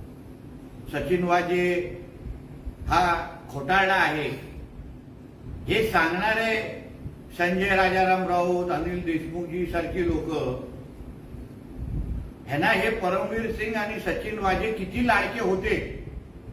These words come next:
हे महाविकास आघाडीच्या काळात पूर्ण महाराष्ट्र आणि देशामध्ये, देशाने पाहिलं होतं. म्हणजे परमवीरचा, परमवीर सिंगाचं आडनाव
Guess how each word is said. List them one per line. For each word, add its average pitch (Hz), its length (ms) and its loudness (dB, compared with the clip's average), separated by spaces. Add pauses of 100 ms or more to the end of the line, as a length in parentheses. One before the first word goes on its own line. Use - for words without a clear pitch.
(1080)
हे 226 440 2
महाविकास 220 540 2
आघाडीच्या 214 560 0
काळात 202 380 4
पूर्ण 214 380 -6
महाराष्ट्र 226 580 0
आणि 240 120 -2
देशामध्ये, 233 800 -2
देशाने 196 380 0
पाहिलं 180 360 4
होतं. - 280 -2 (1080)
म्हणजे 135 160 0
परमवीरचा, 208 1800 0
परमवीर 185 460 -2
सिंगाचं 220 420 -2
आडनाव 180 560 4